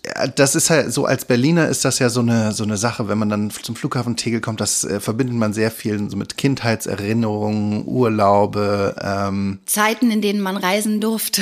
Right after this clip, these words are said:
Speaker 1: <laughs> Zeiten, in denen man reisen durfte. Flughafen Tegel f-, hat, auch wenn der jetzt wirklich nicht schön ist, aber für mich ist das schön. Ich, ich mag den sehr gerne, ich bin da sehr gerne.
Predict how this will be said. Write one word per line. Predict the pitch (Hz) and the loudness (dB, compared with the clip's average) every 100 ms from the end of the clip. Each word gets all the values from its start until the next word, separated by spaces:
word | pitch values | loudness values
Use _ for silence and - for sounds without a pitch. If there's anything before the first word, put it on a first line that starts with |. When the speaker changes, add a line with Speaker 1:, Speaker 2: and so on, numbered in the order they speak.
| 196 | -2
Speaker 1:
<laughs> | |
Zeiten, | 165 - 147 - - | -2 0 -2 -2 -4
in | 110 - | -2 0
denen | 120 | 2
man | 107 101 | 2 0
reisen | 95 95 104 104 | 0 0 -2 -2
durfte. | 104 104 113 | -2 -2 -8
Flughafen | - 127 123 123 117 | -8 -6 0 0 2
Tegel | - 123 123 123 | 0 2 2 0
f-, | - - - | -6 -16 -8
hat, | - 117 - | -4 -4 -2
auch | - - 139 | 0 2 2
wenn | 135 | 2
der | 120 | 2
jetzt | 120 - | 2 -2
wirklich | 131 131 - - - _ | -2 -4 -8 -20 -20 _
nicht | 123 139 147 | 0 0 0
schön | - - 165 165 | -2 4 4 4
ist, | 190 - - _ - - - | 0 -4 -10 _ -12 -12 -4
aber | - 135 | 0 0
für | - 156 | 2 2
mich | 165 | 4
ist | - - | 2 2
das | 156 | 0
schön. | - 123 92 90 _ - | 2 0 0 -4 _ -10
Ich, | - - | -10 -8
ich | 123 139 | -10 -2
mag | 127 135 | 0 0
den | 143 127 | -2 2
sehr | 123 113 | 2 4
gerne, | 117 127 131 | 2 2 0
ich | - | -2
bin | 139 131 | -2 0
da | 117 | 0
sehr | 120 107 | 0 0
gerne. | 113 127 139 | 0 2 0